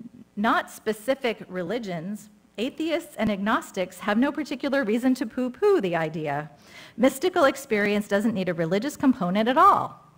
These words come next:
as was demonstrated by the work of a psychologist who introduced the notion of flow experience.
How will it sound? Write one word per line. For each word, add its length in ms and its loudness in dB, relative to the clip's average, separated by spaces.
as 200 2
was 160 0
demonstrated 680 2
by 140 4
the 80 0
work 240 0
of 100 -6
a 40 -6
psychologist 960 0
who 160 -2
introduced 520 0
the 60 -2
notion 400 0
of 300 -4
flow 380 0
experience. 840 -12